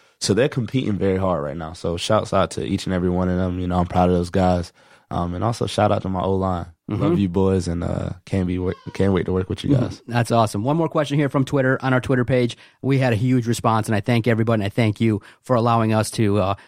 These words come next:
Speaker 2: take questions as well. They wanna know, who are you close with on the squad? Who do you maybe hang out with from the, uh, from the offense or the defense?
Speaker 1: Yeah, um, I'm close with a variety of guys. I try and keep it, you know, a,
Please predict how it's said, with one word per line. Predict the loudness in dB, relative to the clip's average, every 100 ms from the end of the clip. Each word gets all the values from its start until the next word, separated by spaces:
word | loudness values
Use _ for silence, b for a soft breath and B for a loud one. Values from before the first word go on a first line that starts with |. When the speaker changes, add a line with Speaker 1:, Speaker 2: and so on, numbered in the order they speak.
| B
Speaker 2:
take | -4 0
questions | 0 0 0 0
as | 0 2
well. | 2 2 0 b b -2
They | 2
wanna | 2 2
know, | 2
who | 0 0
are | 2
you | 2 2
close | 0 0 0
with | -4 -2
on | -2 -2
the | -2
squad? | 0 0 2
Who | 0
do |
you | 2
maybe | 2 2
hang | 0 0
out | 0
with | -2 -4 b b
from | 0 0
the, | 0 0
uh, | 0 -2 -4
from | -2 2
the |
offense | 4 2 0 -2
or |
the | -2
defense? | -4 -6 -8 -12 _ _ _
Speaker 1:
Yeah, | 2 2 2 -2 -2
um, | 2 4 2 -2 -8 -12 -12
I'm |
close | -2 0 0
with | 0
a | -2
variety | -2 2 4 4 0
of |
guys. | -4 -8 -4
I | -4
try | 2 2 2
and | -2
keep | -4 -4 0
it, | 0 0
you | 0
know, | 2 0 -6
a, | -4